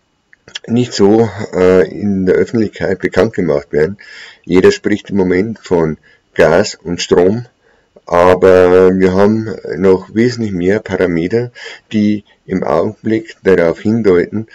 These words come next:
dass wir das Schiff Deutschland und Europa gerade dabei sind, gegen einen Eisberg zu fahren. Und wenn euch das interessiert, dann bleibt an dieser Geschichte dran. Ich habe vor vier Jahren einen Film gemacht,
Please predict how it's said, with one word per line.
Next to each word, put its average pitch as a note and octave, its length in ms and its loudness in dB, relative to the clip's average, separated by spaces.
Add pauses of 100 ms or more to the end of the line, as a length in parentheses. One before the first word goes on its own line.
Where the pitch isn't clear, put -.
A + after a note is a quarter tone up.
(340)
dass - 260 0
wir G2 100 0
das E2+ 180 -2
Schiff - 500 -2
Deutschland G#2+ 600 2
und E2 180 -2
Europa F#2 600 0 (320)
gerade E2+ 500 2
dabei C#2+ 340 0
sind, F2+ 380 -4
gegen E2+ 260 -2
einen D#2 220 -2
Eisberg D#2 580 -2
zu - 140 -6
fahren. C#2+ 460 0 (760)
Und D#2 500 0
wenn F#2 160 4
euch F#2+ 160 -2
das G#2 220 -4
interessiert, G2 720 -2 (300)
dann F#2+ 360 2 (140)
bleibt - 380 -2
an E2+ 160 -2
dieser F2 260 -6
Geschichte F2+ 500 -4
dran. D#2 320 -2 (680)
Ich - 160 -6
habe A2 160 4
vor A2 140 2
vier A#2 240 0
Jahren G#2 520 0
einen F2+ 300 0
Film A#2 240 0
gemacht, F#2 600 -4